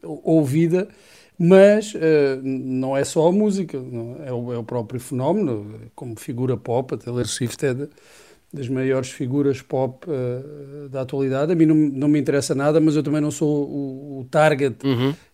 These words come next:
Speaker 1: eh, de, da música da, da Taylor Swift e da figura da Taylor Swift. Acho que não é destinada, aliás, como já vimos pelas declarações do Pedro,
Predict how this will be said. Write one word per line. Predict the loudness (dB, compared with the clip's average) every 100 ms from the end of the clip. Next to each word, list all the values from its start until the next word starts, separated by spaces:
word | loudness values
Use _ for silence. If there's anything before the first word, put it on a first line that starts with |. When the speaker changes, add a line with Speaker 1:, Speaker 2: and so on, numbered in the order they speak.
| -6
Speaker 1:
eh, | -4 -2
de, | 0 0 -2 -6 -12
da | -8
música | -2 -2 -2 -4
da, | -2 -2 -2
da | -4 -4
Taylor | -2 -2 -2
Swift | 2 2 2
e | 2
da | 2
figura | 0 -2 2 4 2
da | 0
Taylor | -4 -4 -4
Swift. | -6 -8 -8 -8
Acho | -10 -8 -10
que | -8
não | -4 0
é | 0 -2 -8 -20 -8
destinada, | -2 2 6 6 6
aliás, | 4 2 -2
como | -2 0
já | 4 4
vimos | 4 0 0
pelas | -2 -2 -2
declarações | -6 -6 -4 -4 -4 -4
do | -4 -4
Pedro, | -2 -2 -4